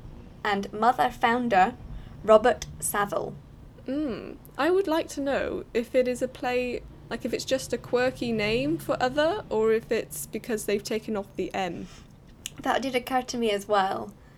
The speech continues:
Speaker 1: I, are they referring it themselves to them having given birth to this? Because that is very funny, given the, given the name of the company.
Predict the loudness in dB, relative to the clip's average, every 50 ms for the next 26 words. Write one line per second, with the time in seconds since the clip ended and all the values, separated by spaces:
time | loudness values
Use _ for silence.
0 | -20 -20 -20 -20 -20 -20 0 4 4 4 4 4 0 -8 -16 0 6 8 8 10
1 | 10 8 6 6 2 -4 -6 0 2 2 4 4 4 4 4 2 2 2 0 0
2 | 0 0 4 4 6 6 6 4 2 -2 -2 0 0 0 2 -2 0 2 0 2
3 | 2 2 0 2 0 0 0 2 0 4 4 4 2 2 -2 -12 -18 -20 -20 -6
4 | -2 -2 -2 -2 -2 -14 -16 -18 -12 -12 -10 -4 -2 -2 -2 0 4 4 4 4
5 | 2 0 2 2 2 2 0 -2 0 0 2 2 2 -4 -4 -6 -6 -2 -2 -2
6 | 0 0 -2 -2 -2 -2 -2 -2 -2 -2 -4 -4 -8 -16 -20 -20 -20 -20 -20 0
7 | 0 0 2 2 -2 -2 -2 0 0 0 0 0 -2 -2 -2 -2 -4 -2 -2 -4
8 | -4 -4 -6 -4 -4 -2 -2 -2 -4 -4